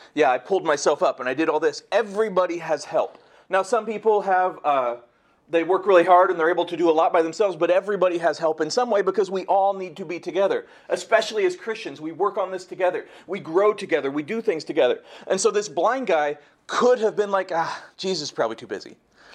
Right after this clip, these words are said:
Like, I, I, I'm afraid, what if Jesus doesn't help me? What if Jesus doesn't do this? What if, uh, he, he, he says, 'Well, you did this and this, you deserve it. What if he calls me out? What if this?'" But instead, he's just like, "I'm taking a chance. I'm gonna trust Jesus." And he calls him out.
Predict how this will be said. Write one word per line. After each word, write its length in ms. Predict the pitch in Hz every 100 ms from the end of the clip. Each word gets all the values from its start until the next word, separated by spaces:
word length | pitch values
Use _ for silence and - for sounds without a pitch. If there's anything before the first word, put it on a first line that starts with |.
| -
Like, 160 | 165 165
I, 340 | 175 175 185
I, 160 | 190 190
I'm 80 |
afraid, 460 | 180 - 180 156 131
what 180 | 156 180
if 80 | 185
Jesus 300 | 175 160 156
doesn't 260 | 160 147
help 160 | 156 135
me? 80 | 131
What 160 | 190
if 80 | 185
Jesus 300 | 175 175 160
doesn't 260 | 180 175 160
do 80 |
this? 260 | 160 160 - - - -
What 200 | 208 220
if, 200 | 208 208 - _ -
uh, 320 | 180 170 160
he, 160 | 165 170
he, 220 | 202 190
he 360 | 196 202 180 - 180
says, 380 | - 196 190
'Well, 180 | 175 190
you 140 | 165 160
did 120 | 190
this 200 | 214 196
and 80 | 208
this, 180 | -
you 80 | 160
deserve 300 | 170 196 214
it. 100 | 147
What 220 | 160 190
if 120 | 202 202
he 120 | 202
calls 280 | - 190 190
me 120 | 180
out? 160 | 139
What 120 | 175 190
if 120 | 190
this?'" 240 | 185 - - - -
But 120 | 180
instead, 320 | 185 254 254
he's 100 | 214
just 100 | 147
like, 180 | 196 151 - _ _ -
"I'm 80 | 175
taking 240 | 220 220 160
a 40 |
chance. 320 | 214 208 120 143
I'm 100 | 151
gonna 160 | 165
trust 320 | 160 196 185
Jesus." 320 | - 190 117 147
And 140 | 165
he 60 | 170
calls 380 | - 196 185
him 100 | 185
out. 180 | 180 -